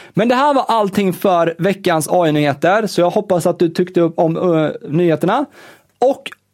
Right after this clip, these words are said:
om du vill så skulle jag vara så tacksam om du ville lämna en liten, eh, like eller ge en recension eller ge lite stjärnor på den här på Spotify. Det skulle vara superuppskattat från mig.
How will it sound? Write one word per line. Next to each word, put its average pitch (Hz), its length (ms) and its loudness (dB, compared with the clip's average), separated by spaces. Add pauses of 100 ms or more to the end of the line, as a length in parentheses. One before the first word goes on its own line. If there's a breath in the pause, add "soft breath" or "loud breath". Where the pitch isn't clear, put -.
om 269 280 4
du 233 120 2
vill 226 340 2
så 165 140 0
skulle 165 300 2
jag 160 100 2
vara 151 120 0
så 151 240 0
tacksam 147 420 -2
om 135 120 0
du 135 80 0
ville 139 240 4
lämna 160 400 2
en 151 140 0
liten, 135 400 0 (360 loud breath)
eh, 127 240 0
like 160 680 2
eller 131 140 2
ge 160 160 2
en 160 100 0
recension 156 880 0
eller 131 160 0
ge 160 200 2
lite 165 200 0
stjärnor 156 480 0
på 151 240 0
den 139 140 0
här 131 140 2
på 120 100 -4
Spotify. 127 420 -4 (100)
Det 135 60 -4
skulle 135 180 -2
vara 131 80 0
superuppskattat 123 1160 -4
från 117 260 -2
mig. 208 360 -2